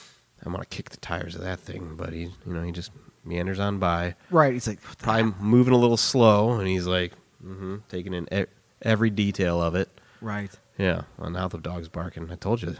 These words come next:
Speaker 2: Dog knows
Speaker 1: She
Speaker 2: now.
Speaker 1: was sleeping. I heard
Speaker 2: Yeah.
Speaker 1: coyotes before the dog did.
Speaker 2: Oh, you know, it's, <laughs> it's relaxed. She's
Speaker 1: She was chilling.
Speaker 2: That's true.
Speaker 1: Well, hopefully the mics aren't picking her up because we're gonna continue while she barks away.
Speaker 2: That's a fine. If it's, maybe it's setting, it's a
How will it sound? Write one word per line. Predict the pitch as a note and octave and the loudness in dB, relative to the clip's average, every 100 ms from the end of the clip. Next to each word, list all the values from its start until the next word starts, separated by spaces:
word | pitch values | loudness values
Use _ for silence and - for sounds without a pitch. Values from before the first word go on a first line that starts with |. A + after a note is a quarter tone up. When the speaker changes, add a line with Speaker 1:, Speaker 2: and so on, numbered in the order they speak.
| - A#2+ | -12 -4
Speaker 2:
Dog | A#2+ A2+ | -2 0
knows | C3 D3 A#2+ | 0 0 0
Speaker 1:
She | - | 0
Speaker 2:
now. | A#2+ | 0
Speaker 1:
was | C3+ G#2 | 0 0
sleeping. | G2 - F2 D#2 | 0 -2 -4 -6
I | G2 A#2+ | 0 2
heard | F#2 | 2
Speaker 2:
Yeah. | A2+ | 0
Speaker 1:
coyotes | F#2 F2+ F2+ F2 | 0 2 2 -2
before | - G#2 | -4 -6
the | |
dog | E2 G2+ A2 F#2 | -4 -2 -2 -4
did. | G2 F#2 - _ _ | -10 -14 -18 _ _
Speaker 2:
Oh, | C3+ C3+ | -4 -2
you | B2+ | -2
know, | G#2+ G2+ | -4 -6
it's, | A2 - - - G3 | -10 -12 -18 0 0
<laughs> | - - | 0 0
it's | C4+ - - - - - _ C#3 | 0 0 -6 -10 -20 -20 _ -8
relaxed. | A#2+ G#2 G#2 - - - _ _ - | -2 0 0 -4 -12 -14 _ _ -18
She's | - G#2 - _ _ - | -16 -18 -20 _ _ -14
Speaker 1:
She | - | -4
was | G3 | -4
chilling. | - E2 E2+ E2+ _ _ - | -2 -6 -6 -10 _ _ -16
Speaker 2:
That's | C3 - | -14 -12
true. | - A#2 G#2+ - _ _ _ _ _ _ _ - | -8 -6 -6 -8 _ _ _ _ _ _ _ -6
Speaker 1:
Well, | D2+ | -6
hopefully | D2+ F2 F2 D#2+ | -4 -4 -2 0
the | D#2 | -2
mics | D#2 D#2+ - | -2 -6 -4
aren't | E2+ D#2+ | -4 -4
picking | E2 D#2+ | -4 -6
her | D#2+ D#2+ | -6 -6
up | - | -8
because | - E2+ | -8 -4
we're | E2+ | -4
gonna | E2+ | -4
continue | E2 E2 F#2 F2 E2+ E2+ | -6 -8 -6 -4 -4 -6
while | E2+ E2 | -6 -6
she | E2 D#2+ | -6 -6
barks | E2 E2+ - | -6 -8 -8
away. | E2 F2+ F2 | -6 -4 -4
Speaker 2:
That's | A2 A2+ | -6 -8
a | |
fine. | - A2 A#2+ | -4 -2 -2
If | - - _ - | -4 -14 _ -14
it's, | C3 - - | -8 -8 -4
maybe | C#3 B2 | -2 0
it's | A#2 - | -2 -4
setting, | - G#2+ A#2 | -6 -4 -4
it's | A2+ - | -4 -2
a | A2 | -2